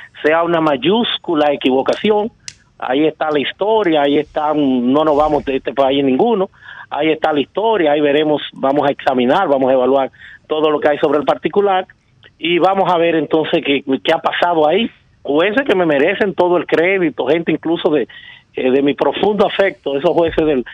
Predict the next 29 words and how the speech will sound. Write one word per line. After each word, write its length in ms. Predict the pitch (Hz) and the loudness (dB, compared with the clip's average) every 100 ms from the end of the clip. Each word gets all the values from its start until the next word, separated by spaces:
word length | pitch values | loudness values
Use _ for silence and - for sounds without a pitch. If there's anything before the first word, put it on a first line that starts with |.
| - - - | -18 -20 -10
del 160 | 139 | -6
tribunal 580 | - 151 151 160 180 165 | -2 0 2 2 2 2
de, 540 | 139 127 120 117 107 107 | 2 2 0 -2 -6 -10
de 60 | |
carrera 640 | - 107 - 190 196 156 139 | -6 -2 0 2 2 0 0
que 100 | 127 | -2
provienen 460 | 120 117 139 147 | 0 2 2 0
del, 200 | 131 117 - - - _ | 0 -2 -4 -14 -20 _
eh, 140 | - 123 | -4 0
del 180 | 120 123 | 2 2
ámbito, 920 | 147 151 143 147 131 127 113 113 117 | 2 0 0 0 2 2 0 0 -2
eh, 180 | 113 107 - - _ - | -4 -6 -10 -20 _ -6
eh, 160 | - | -2
del 160 | 110 117 | 0 2
ámbito 380 | 139 151 143 139 | 2 0 0 0
judicial, 500 | 127 120 - 180 202 | 0 0 0 0 0
la 80 | 156 | 0
mayoría, 480 | 147 170 196 175 185 - _ _ - | 0 0 0 -2 -4 -14 _ _ -10
el, 280 | - 135 123 | -2 -2 -2
el 180 | 127 120 | -4 -2
que 100 | 147 | -2
se 120 | - 147 | 0 0
dé 300 | 175 170 175 | 2 2 0
esto, 200 | 180 170 | -2 -4
para 240 | 143 139 | 0 0
nosotros, 440 | 139 156 190 202 170 | 0 0 0 -2 -2
reitero, 600 | 156 131 - 196 202 - _ _ _ _ | -2 -4 -4 -2 -2 -4 _ _ _ _
de 160 | - 127 | -6 -2
alarma 760 | 123 123 175 226 247 233 240 | 0 2 2 0 0 0 -2